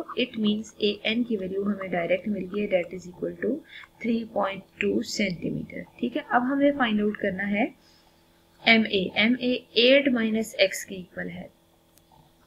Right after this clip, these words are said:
तो एमए अगर eight minus एक्स के इक्वल है ना, तो eight minus एक्स की जगह एक्स की value three point two पुट कर दें, ठीक है? जब हम इन दोनों को minus करेंगे,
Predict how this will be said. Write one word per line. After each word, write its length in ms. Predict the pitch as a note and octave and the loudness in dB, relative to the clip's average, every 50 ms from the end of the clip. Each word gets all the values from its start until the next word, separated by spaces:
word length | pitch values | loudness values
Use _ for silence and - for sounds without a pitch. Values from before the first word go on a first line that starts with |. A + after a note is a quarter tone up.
| _ _ _ _ _ _ _ _ _ - - | _ _ _ _ _ _ _ _ _ -4 -2
तो 160 | - - - - _ - | -2 -2 -2 -6 _ -2
एमए 520 | A3+ A#3 B3 B3+ C4+ C4 - - A#3 B3 B3+ - B3 | 0 0 2 0 0 -2 0 0 2 2 2 0 -2
अगर 240 | - - C4 C4 - - | 4 4 4 4 4 0
eight 260 | A#3 B3+ C#4 C4+ C#4+ | 2 2 2 2 4
minus 400 | C4 C4 B3+ B3 B3 B3+ B3+ - | 6 8 8 8 8 4 2 0
एक्स 280 | - A3 A3 - - - | 0 0 0 0 -6 -4
के 100 | - A#3+ | -4 -4
इक्वल 280 | A3 G#3 - A3 G#3+ | -4 -2 0 0 2
है 160 | G3+ G#3 G3+ G3 | 2 2 0 0
ना, 160 | G3+ A#3 C#4 - _ _ _ _ _ _ | -2 -6 -8 -10 _ _ _ _ _ _
तो 140 | - - - _ _ _ - | -10 -10 -10 _ _ _ 4
eight 600 | G#3+ A3 A3+ A#3+ C#4 D4+ - - - - _ - G3 | 6 8 8 8 6 4 2 -6 -16 -16 _ -12 -8
minus 400 | G3+ G3+ G3+ G3 F#3 F#3 F#3 - | -6 -6 -4 -4 -6 -6 -6 -4
एक्स 260 | - G#3 G#3 - - | -4 -4 -4 -6 -8
की 120 | - A3+ | -6 -4
जगह 200 | G#3+ G#3 G3+ G3+ | -4 0 2 2
एक्स 220 | G3+ G3 - - - | 2 2 -2 -10 -8
की 120 | - A3 | -6 -4
value 280 | G3+ F#3+ F#3 F#3 G3+ G3+ | -4 -4 -4 -4 -8 -4
three 160 | - - G3+ | -2 -2 -2
point 320 | G3 - G3 G3 F#3+ F#3 | -2 -6 -14 -18 -10 -10
two 80 | F#3+ F#3+ | -10 -10
पुट 280 | F3+ - F3 F3+ - | -8 -8 -10 -10 -10
कर 160 | - - - - | -8 -8 -8 -8
दें, 200 | - F3+ F3+ F3+ | -8 -12 -14 -10
ठीक 240 | - G#3+ G#3+ G#3 | -8 -8 0 0
है? 100 | D4 E4+ - - - - - - - - - G#3+ | 0 0 0 -6 -16 -18 -18 -20 -20 -14 -4 0
जब 140 | G#3+ A3+ | 0 2
हम 200 | A#3 A#3+ B3 A#3+ - | 4 2 0 0 0
इन 180 | A#3+ B3+ C4 B3 | 0 0 0 0
दोनों 220 | A#3+ A3+ A3 A3+ | 2 0 0 0
को 120 | A3 A#3 A3+ | -2 -2 -4
minus 440 | G#3+ G3 F#3 F#3 F#3+ A3 C4 B3+ | -4 -4 -4 -2 -2 -2 -2 -2
करेंगे, 500 | - - G#3+ F#3+ F#3 F#3 F3+ F3+ G3+ C4 | -2 -2 -2 -2 -2 -6 -4 -4 -4 -4